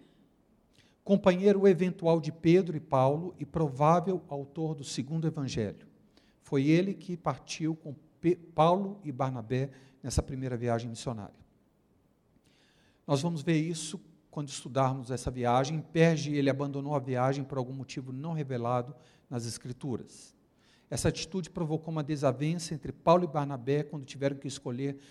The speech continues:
seus companheiros para a segunda viagem missionária. Após esse rompimento com Paulo, não se ouve mais falar de João Marcos até uma década mais tarde. E nós podemos ver que, posteriormente, Paulo se reconciliou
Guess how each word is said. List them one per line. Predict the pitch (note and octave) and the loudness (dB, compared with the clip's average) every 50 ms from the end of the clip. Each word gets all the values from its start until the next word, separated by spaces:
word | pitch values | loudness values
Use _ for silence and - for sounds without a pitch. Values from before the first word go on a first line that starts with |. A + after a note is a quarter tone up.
| - _ | -20 _
seus | _ - - C#3 - | _ -8 -8 -8 -8
companheiros | - D#3 C3 - C3+ B2 B2 B2+ C3 C3+ C3+ C#3 C3+ | -8 -12 -6 -2 -2 -2 0 2 2 2 0 0 -6
para | - - C#3 | -6 -6 -6
a | B2+ | -4
segunda | - - - C3 B2 C#3+ E3 F3 F#3 E3 E3+ | -4 -8 -8 -8 -6 -6 -6 -6 -4 -4 -4
viagem | D3 B2 B2+ B2 A#2+ A#2+ A#2+ B2 A#2 - C3 B2 - - - | -4 -4 -2 0 2 4 2 2 0 -4 -10 -12 -14 -14 -12
missionária. | B2+ B2 B2+ A#2+ - - C#3+ A#2+ A2+ G#2 G2 F#2+ F#2+ - - - _ _ _ _ _ _ _ _ _ _ _ _ _ _ _ _ _ _ _ _ | -6 -6 -6 -4 -4 -4 -4 -4 -4 -4 -6 -8 -8 -12 -16 -18 _ _ _ _ _ _ _ _ _ _ _ _ _ _ _ _ _ _ _ _
Após | - B2 - - D#3 D3+ | -4 -2 4 4 4 4
esse | D#3+ D3 - E3 | 4 -2 -2 -4
rompimento | C#3 B2+ E3+ E3+ - E3+ C3+ C#3+ D#3 F3 G3+ G3+ - | -4 -4 -4 -4 -4 -6 -6 -4 -2 -4 -4 -4 -6
com | - F3 | -10 -10
Paulo, | D#3+ - - D3 D3 D3+ D#3+ E3+ F3 F#3 F3+ | -8 2 4 6 6 6 6 4 2 -2 -4
não | E3 D#3+ D#3 | -6 -6 -6
se | D#3 - E3 | -6 -4 -2
ouve | E3 D#3+ D3 D3 | 0 -2 -2 -2
mais | C#3 C#3+ C#3+ C#3 - | -6 -8 -8 -8 -6
falar | - C#3+ B2+ B2 B2+ C3 | -4 -4 -4 0 0 0
de | B2+ B2+ B2 | 0 -2 -6
João | A2+ C3 B2+ B2 | -8 -8 -8 -8
Marcos | B2 B2+ B2+ C3 C3+ C3 - - D3 - - _ - _ _ - | -6 -4 -2 -2 -4 -4 -8 -16 -16 -18 -18 _ -20 _ _ -14
até | B2 - - D#3 | -12 -4 -4 -4
uma | D3 C#3+ C#3 | -4 -4 -8
década | B2+ A#2 C3 C3 C3 B2+ A#2 B2 | -6 -6 -6 -6 -6 -8 -10 -8
mais | B2 B2+ B2+ - - | -8 -8 -8 -8 -8
tarde. | - B2 A2 G#2 G2 F#2 G2 - - - - _ _ _ _ _ _ _ _ _ _ _ _ | -4 -4 -4 -4 -4 -8 -12 -16 -18 -18 -18 _ _ _ _ _ _ _ _ _ _ _ _
E | D#3 | -4
nós | D3 D3 D3 C3+ | -2 -2 -4 -6
podemos | - - D#3+ C#3 D3+ D3+ C#3+ B2 | -2 -2 -2 -2 -2 -4 -6 -6
ver | B2 C3 D3 D#3 D#3+ | -2 0 2 2 2
que, | D#3 - | 0 -4
posteriormente, | D3+ - - G3 E3+ - - E3+ D3+ C3+ C#3 D3 D3 - - | -10 2 2 2 2 2 0 0 0 0 -2 -2 -6 -8 -12
Paulo | - - D3+ C#3+ D3 D3+ D3 | -2 0 2 2 2 0 -2
se | - - | -4 -2
reconciliou | C#3 D3 - - - E3 E3 - D#3 C3+ C3+ C3+ C3+ C#3 D3+ E3+ - | 0 0 0 0 -2 -8 -6 -6 -6 -4 -2 0 2 2 2 0 -2